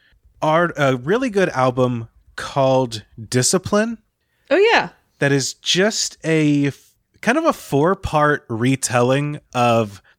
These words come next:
Speaker 1: the Discipline era of Blaseball, which is kind of the first major story arc for people not in the know.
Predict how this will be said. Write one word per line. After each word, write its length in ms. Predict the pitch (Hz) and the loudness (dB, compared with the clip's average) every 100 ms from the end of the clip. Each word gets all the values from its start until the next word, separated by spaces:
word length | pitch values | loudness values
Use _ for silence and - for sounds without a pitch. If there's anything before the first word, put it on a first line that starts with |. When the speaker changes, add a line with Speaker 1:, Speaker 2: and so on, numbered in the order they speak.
| _ | _
Speaker 1:
the 140 | 117 127 | -4 -4
Discipline 680 | 98 135 127 139 - 147 139 | 0 -2 0 -4 0 0 2
era 380 | 131 123 120 - | 2 2 0 0
of 240 | 117 98 | -4 -2
Blaseball, 560 | 117 101 - 90 78 - _ _ _ _ - | -2 -2 -4 -8 -10 -12 _ _ _ _ -6
which 180 | 131 - | -4 -2
is 60 | - | 0
kind 180 | 165 | 0
of 40 | 151 | 2
the 80 | 143 | -2
first 480 | - 180 185 - | 0 0 0 0
major 320 | 165 160 139 139 | 0 0 0 0
story 460 | - 139 113 101 | 0 0 0 0
arc 220 | 95 85 | -2 -6
for 100 | - | -8
people 240 | 110 110 110 | -8 -2 2
not 160 | 107 | 2
in 100 | 101 98 | 2 -2
the 60 | |
know. 280 | 92 78 | -2 -6